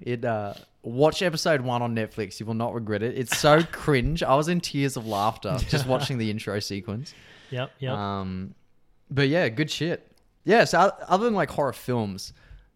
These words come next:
Speaker 1: that's, yeah, like, Goosebumps, um,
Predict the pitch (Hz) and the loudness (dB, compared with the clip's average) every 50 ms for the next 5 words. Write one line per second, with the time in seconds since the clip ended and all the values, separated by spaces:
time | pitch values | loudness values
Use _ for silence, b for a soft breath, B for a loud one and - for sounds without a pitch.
0 | _ - - _ _ - - 117 113 110 - - 120 113 113 107 98 98 98 98 | _ -20 -20 _ _ -4 -2 -2 -2 -2 -6 -4 -2 0 0 0 0 -2 -6 -8
1 | - 117 117 117 - - - 110 110 107 107 110 107 - - - - - _ - | -6 -6 -6 -6 -6 -6 -6 -4 -4 -2 -4 -6 -8 -8 -10 -12 -14 -18 _ -14
2 | 104 101 98 98 95 90 90 90 90 87 87 78 | -10 -8 -8 -8 -8 -8 -8 -10 -10 -10 -12 -12